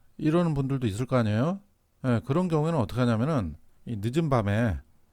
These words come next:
늦은 밤에 그 차량이 대부분 이제 화단이 있으면은 전면 주차를 해야 되잖아요.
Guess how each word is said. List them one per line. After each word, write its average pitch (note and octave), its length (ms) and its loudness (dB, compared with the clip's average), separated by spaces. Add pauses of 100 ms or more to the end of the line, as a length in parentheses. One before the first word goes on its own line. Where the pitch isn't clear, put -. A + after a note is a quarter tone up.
(340)
늦은 C#3 320 0
밤에 D3+ 460 2 (720)
그 C#3 520 0 (400)
차량이 F3 720 0 (500)
대부분 D#3 440 -2
이제 C3 260 -2 (200)
화단이 F#3+ 380 0
있으면은 B2 440 0
전면 C#3 400 0
주차를 A#2+ 320 -4
해야 C#3+ 140 -2
되잖아요. G#2 640 -2